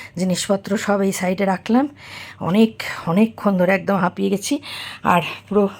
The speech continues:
এদিকটা ক্লিন, এইখানে ছিল অনেক কিছু, সেই সব সরিয়ে এগুলো কাগজ পেতে করলাম। এই সাইডেরগুলো করব বলছি না, দু-, তো যদি তিন চার দিন না করা হয়,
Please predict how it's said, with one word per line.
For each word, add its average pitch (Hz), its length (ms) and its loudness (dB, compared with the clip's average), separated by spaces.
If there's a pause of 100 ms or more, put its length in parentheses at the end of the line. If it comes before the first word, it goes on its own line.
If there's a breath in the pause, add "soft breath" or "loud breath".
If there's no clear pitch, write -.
এদিকটা 185 400 -6
ক্লিন, 208 320 -2 (380 loud breath)
এইখানে 196 580 2
ছিল 196 300 0 (140)
অনেক 190 240 -2
কিছু, 190 280 -6
সেই 185 180 -4
সব 202 200 -2 (400 loud breath)
সরিয়ে 202 440 2
এগুলো 190 240 0
কাগজ 185 460 -4
পেতে 185 260 -2
করলাম। 202 420 -2 (240 loud breath)
এই 190 120 6
সাইডেরগুলো 190 580 2
করব 190 280 0
বলছি 190 320 0
না, 311 80 4
দু-, 175 300 -2
তো 190 240 -2
যদি 196 240 0
তিন 190 220 2
চার 233 240 2
দিন 262 160 6
না 190 160 0
করা 208 260 -2
হয়, 202 240 2